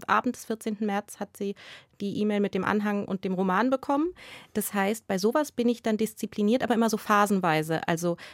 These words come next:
dass ich irgendwie, ich habe zum Beispiel, dann fällt mir auf, oh, jetzt ist, heute ist der einunddreißigste Dezember. Also ich habe ein Kapitel am einunddreißigsten Dezember tatsächlich geschrieben,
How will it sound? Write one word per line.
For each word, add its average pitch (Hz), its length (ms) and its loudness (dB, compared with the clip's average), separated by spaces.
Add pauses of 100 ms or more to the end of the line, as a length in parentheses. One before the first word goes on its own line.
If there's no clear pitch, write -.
dass 185 160 -2
ich - 160 -6
irgendwie, 185 460 0 (180)
ich - 100 -6
habe 185 140 -2
zum 190 180 -2
Beispiel, 180 280 -2
dann 175 100 2
fällt 190 180 0
mir 190 140 2
auf, 190 140 0
oh, - 40 4
jetzt 190 220 0
ist, - 220 -2 (100)
heute 190 200 2
ist - 120 -2
der 196 80 4
einunddreißigste 185 680 0
Dezember. 196 440 0
Also 185 100 0
ich - 60 -12
habe 190 100 -4
ein 185 140 2
Kapitel 202 320 -2
am 180 100 0
einunddreißigsten 185 500 0
Dezember 190 360 -2
tatsächlich 208 440 -4
geschrieben, 202 420 -2